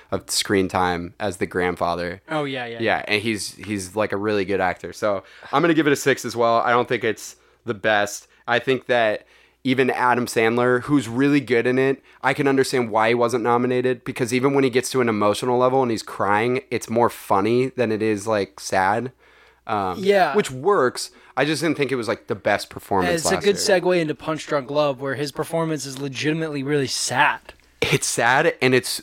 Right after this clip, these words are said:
Speaker 1: so good.
Speaker 2: It's
Speaker 1: He's
Speaker 2: like,
Speaker 1: doing so much in this movie.
Speaker 2: I read a quote that was like, "It's like an art house Adam Sandler movie," and it's like, it totally is. He's,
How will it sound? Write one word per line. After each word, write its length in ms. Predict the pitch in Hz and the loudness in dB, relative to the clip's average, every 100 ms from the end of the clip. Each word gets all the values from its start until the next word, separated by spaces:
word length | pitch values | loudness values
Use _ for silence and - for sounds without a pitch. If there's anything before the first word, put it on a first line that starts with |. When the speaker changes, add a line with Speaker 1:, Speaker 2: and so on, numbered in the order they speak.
| - | -12
Speaker 1:
so 540 | - - - 147 156 165 | -16 -10 0 2 2 0
good. 420 | 131 127 98 - - | 2 2 2 -4 -6
Speaker 2:
It's 340 | 170 - - | -6 -4 -4
Speaker 1:
He's 360 | 165 165 180 120 | 0 2 0 -2
Speaker 2:
like, 80 | |
Speaker 1:
doing 400 | - 160 175 170 | -2 0 2 0
so 420 | - - - 143 147 | -2 -4 0 2 4
much 280 | 135 131 | 2 0
in 80 | 113 | -2
this 200 | 104 - | -2 -4
movie. 240 | 113 110 92 | -4 -4 -2
Speaker 2:
I 140 | 151 | -2
read 160 | 165 170 | 0 0
a 40 | |
quote 380 | 175 - 147 139 | -2 -2 -2 -2
that 80 | 143 | -6
was 160 | 131 | -6
like, 280 | 127 127 123 | -6 -6 -8
"It's 160 | 135 143 | -6 -4
like 100 | 131 | -4
an 100 | 135 | -6
art 240 | 131 139 143 | -2 0 0
house 380 | 139 135 127 147 | 0 0 0 0
Adam 240 | 131 127 | 0 -2
Sandler 440 | 117 131 127 131 | -4 -4 -4 -4
movie," 440 | 135 139 143 151 170 | -2 0 0 -2 -2
and 180 | 143 139 | -2 -2
it's 140 | 139 | 2
like, 160 | 147 135 | 2 2
it 100 | 135 | 0
totally 440 | - 156 135 131 | 2 2 2 -2
is. 180 | 110 110 | -6 -8
He's, 200 | 147 143 | -8 -8